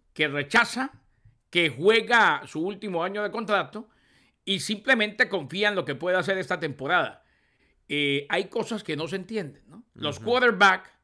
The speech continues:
Speaker 1: no bajan de valor. Por
Speaker 2: Ya.
Speaker 1: el contrario, suben y suben y suben y suben. Y los contratos para los buenos quarterbacks son cada vez más grandes. Y los Ravens, pues, ofertaron, pero no era lo que él quería.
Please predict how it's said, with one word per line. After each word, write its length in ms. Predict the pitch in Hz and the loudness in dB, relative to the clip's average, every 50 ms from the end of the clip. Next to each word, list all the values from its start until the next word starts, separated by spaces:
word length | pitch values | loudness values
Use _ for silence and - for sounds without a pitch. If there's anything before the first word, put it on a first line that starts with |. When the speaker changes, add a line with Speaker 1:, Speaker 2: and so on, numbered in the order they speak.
| _ _ _ _ _ _ _ _ _ _ | _ _ _ _ _ _ _ _ _ _
Speaker 1:
no 180 | 170 175 180 185 | -4 -2 2 4
bajan 300 | 202 202 165 175 139 117 | 6 4 4 4 0 -6
de 80 | 120 | -8
valor. 340 | 107 104 104 113 104 95 - _ _ _ _ _ _ _ _ - | -10 -10 -12 -18 -20 -20 -20 _ _ _ _ _ _ _ _ -12
Por 100 | 143 139 | -8 -6
Speaker 2:
Ya. 60 | 135 | -6
Speaker 1:
el 60 | 131 135 | -6 -8
contrario, 500 | 131 123 110 - 220 220 175 131 104 - _ _ _ _ _ _ _ | -10 -4 2 4 4 4 4 2 -4 -10 _ _ _ _ _ _ _
suben 440 | _ - 220 254 269 254 254 220 190 | _ -4 -4 0 2 4 4 4 2
y 80 | 156 | 0
suben 380 | - - 214 233 233 247 220 190 | -4 -6 -6 -2 2 2 2 2
y 80 | 151 | 0
suben 320 | 139 - 214 226 220 214 180 | -4 -6 -4 -2 -2 -2 -2
y 80 | 143 | -2
suben. 440 | 131 180 196 175 160 151 180 196 190 _ _ _ _ _ _ _ _ _ _ _ _ _ _ _ | -2 0 0 0 0 -2 -6 -8 -14 _ _ _ _ _ _ _ _ _ _ _ _ _ _ _
Y 80 | 139 143 | -6 -4
los 140 | 160 151 | -4 -4
contratos 520 | - 151 139 117 160 185 190 190 - 202 - | -4 -4 -4 -2 0 0 0 0 -2 -4 0
para 240 | - 165 151 147 143 | 0 0 2 2 0
los 140 | 139 131 | -2 -2
buenos 260 | 135 175 196 208 196 139 | -4 -4 -2 -2 -2 -2
quarterbacks 420 | 175 190 190 180 175 185 180 - | -2 -2 -2 0 0 0 0 0
son 100 | 180 165 | -4 -4
cada 180 | 143 170 170 175 | 0 0 0 2
vez 100 | 175 170 | 0 0
más 120 | 165 170 165 | 0 -2 0
grandes. 400 | 180 190 180 151 117 104 - _ _ _ _ _ _ _ _ _ - | 0 0 -2 -2 -6 -10 -16 _ _ _ _ _ _ _ _ _ -6
Y 100 | 202 196 | -2 0
los 180 | 185 180 151 | 0 0 2
Ravens, 460 | 151 165 165 160 160 208 208 185 - | 2 2 2 2 0 -2 -4 -4 -6
pues, 540 | - - 143 135 - - - - - - _ _ | -12 -12 -12 -12 -12 -12 -16 -20 -20 -20 _ _
ofertaron, 640 | - 160 156 143 156 147 131 - 180 185 - 220 165 | -6 -6 -4 -4 -4 -4 0 2 2 2 2 0 0
pero 180 | 180 160 143 | -2 -2 -2
no 80 | 139 156 | -2 -2
era 100 | 180 196 | 0 0
lo 120 | 196 170 127 | 0 0 -2
que 60 | 160 | -4
él 100 | 165 143 | -2 0
quería. 400 | 208 202 175 156 131 131 170 - | 0 0 0 0 -4 -8 -10 -14